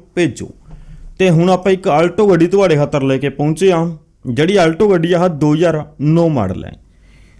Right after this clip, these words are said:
ਤੇ ਗੱਡੀ ਖੜੀ ਆ ਫਰੀਦਕੋਟ ਏਰੀਆ 'ਚ। ਜੇ ਆਪਾਂ ਅੰਦਰੋਂ ਗੱਲ ਕਰੀਏ, ਤਾਂ ਇਹਨਾਂ ਨੇ ਵਧੀਆ ਆਪਣੇ ਕੋਲੇ ਫੋਟੋਆਂ ਅੰਦਰੋਂ ਵੀ ਖਿੱਚ ਕੇ ਭੇਜੀਆਂ।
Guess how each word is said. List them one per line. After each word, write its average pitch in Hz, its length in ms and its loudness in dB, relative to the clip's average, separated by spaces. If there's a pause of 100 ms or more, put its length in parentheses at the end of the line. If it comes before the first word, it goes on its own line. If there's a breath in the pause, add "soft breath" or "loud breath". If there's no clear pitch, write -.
(120 soft breath)
ਤੇ 185 180 2
ਗੱਡੀ 156 320 0
ਖੜੀ 165 160 4
ਆ 185 60 4
ਫਰੀਦਕੋਟ 147 560 0
ਏਰੀਆ 143 280 2
'ਚ। 175 120 -4 (340)
ਜੇ 143 200 -2
ਆਪਾਂ 160 260 0
ਅੰਦਰੋਂ 160 240 2
ਗੱਲ 185 160 2
ਕਰੀਏ, 160 440 0 (100)
ਤਾਂ 131 120 -2
ਇਹਨਾਂ 151 200 0
ਨੇ 175 100 0
ਵਧੀਆ 151 340 0
ਆਪਣੇ 147 220 -4
ਕੋਲੇ 147 200 -2
ਫੋਟੋਆਂ 147 560 -4
ਅੰਦਰੋਂ 147 240 2
ਵੀ 180 100 2
ਖਿੱਚ 151 160 -2
ਕੇ 190 100 0
ਭੇਜੀਆਂ। 165 440 -2